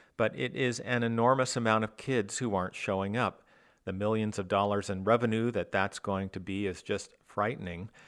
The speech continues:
Now, we really don't know about ourselves yet. We do know that people have selected all three of the choices we have. The largest percentage, obviously, are electing to send their kids to school.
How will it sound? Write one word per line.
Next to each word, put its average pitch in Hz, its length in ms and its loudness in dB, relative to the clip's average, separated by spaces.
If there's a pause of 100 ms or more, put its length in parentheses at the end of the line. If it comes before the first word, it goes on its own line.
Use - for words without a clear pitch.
(340)
Now, 120 340 4
we 131 220 -2
really 151 320 2
don't 120 320 2
know 120 200 6
about 98 280 4
ourselves 110 580 0
yet. 82 240 -4 (220)
We 98 120 -6
do 113 260 -2
know 113 260 2
that 104 300 -4
people 117 320 -2
have 101 200 -4
selected 101 540 0
all 104 280 2
three 123 360 0
of 95 120 0
the 92 100 -4
choices 123 560 -2
we 90 100 -6
have. 87 400 -4 (440)
The 107 60 -4
largest 110 440 4
percentage, 107 600 -2
obviously, 107 640 0
are 95 160 0
electing 101 440 -2
to 95 80 -4
send 104 280 -4
their 90 120 -2
kids 90 380 -8
to 80 100 -10
school. 92 520 -2